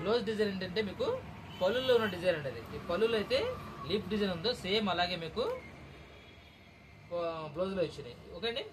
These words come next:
ఇవన్నీ కూడా మంచి కలర్ కాంబినేషన్ వచ్చినాయి. just మనకి సెవెన్ డబల్ నైన్, ఏడు వందల తొంభై తొమ్మిది, all over India ఫ్రీ షిప్పింగ్ అండి. ఇదిగోండి చాలా అంటే చాలా బాగుంది, కలర్ కాంబినేషన్ చూడండి ఎంత బాగుందో.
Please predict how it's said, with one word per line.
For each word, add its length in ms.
ఇవన్నీ 400
కూడా 240
మంచి 260
కలర్ 220
కాంబినేషన్ 280
వచ్చినాయి. 300
just 160
మనకి 240
సెవెన్ 280
డబల్ 220
నైన్, 120
ఏడు 120
వందల 160
తొంభై 260
తొమ్మిది, 280
all 200
over 100
India 160
ఫ్రీ 160
షిప్పింగ్ 320
అండి. 160
ఇదిగోండి 300
చాలా 260
అంటే 140
చాలా 140
బాగుంది, 240
కలర్ 200
కాంబినేషన్ 200
చూడండి 200
ఎంత 160
బాగుందో. 260